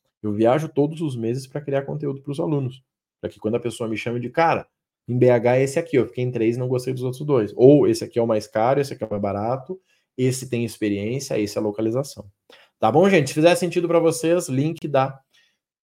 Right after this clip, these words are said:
descrição aí, se não, vai lá no Instagram, tá? Rodrigo Marrone Oficial, já me segue lá, tem conteúdo todos os dias pra vocês, ó.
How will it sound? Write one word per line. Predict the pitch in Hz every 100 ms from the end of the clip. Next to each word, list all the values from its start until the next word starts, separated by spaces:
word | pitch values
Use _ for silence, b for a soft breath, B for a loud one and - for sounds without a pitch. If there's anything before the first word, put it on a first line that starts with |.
| _
descrição | 117 156 156 147 131 - 135 143
aí, | 123 131
se | 131
não, | 127 147
vai | 113 120 147
lá | 170 151
no | 143
Instagram, | 135 - 110 104 127
tá? | 127 110
Rodrigo | 107 98 117 131
Marrone | 131 113 110 113
Oficial, | - 101 107 110 113
já | 101 110
me | 143 131
segue | - 117 117 107
lá, | 101
tem | 104 107
conteúdo | 107 110 113 113 127 143 _
todos | - 175 208 160 165 151 139
os | 139 113
dias | 95 107 123 123
pra | 95
vocês, | 92 92 - 95
ó. | 92 120